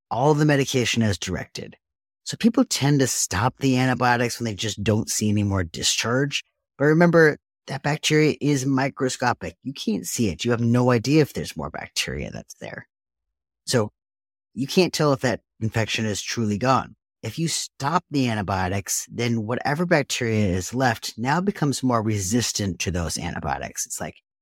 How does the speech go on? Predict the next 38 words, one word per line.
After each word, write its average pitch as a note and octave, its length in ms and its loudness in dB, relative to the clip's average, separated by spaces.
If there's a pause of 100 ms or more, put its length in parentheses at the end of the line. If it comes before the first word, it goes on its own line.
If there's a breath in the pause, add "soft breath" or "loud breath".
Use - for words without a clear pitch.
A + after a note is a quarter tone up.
"Hey, C#3+ 280 2
I E3+ 240 4
made D3 320 4
it B2 160 2
through G#2 500 2
that F#2 220 2 (140)
three B2 240 2
days A2 400 2
that F#2 220 -4
you A2+ 100 0
gave C3 320 4
to G#2 120 -8
me. G2+ 280 -4 (300)
Now C3 340 4
I A#2 80 2
have G#2+ 340 -4
this F2 140 -4
super - 460 2
bug F#2+ 420 2 (400)
that A2 140 0
is G2+ 160 -2
not A2+ 460 2
going A#2 160 -2
to G#2+ 60 -2
be G2+ 120 -2
affected G#2 480 -2
by G2+ 140 0
those F#2+ 200 -2
same A2 320 0
antibiotics G2 640 0
the - 100 -10
second G#2 440 -4
time F#2+ 260 -4
around A#2 400 0
when G#2+ 120 -6
you G2 180 -8
restart E2+ 540 -8
it." - 180 -20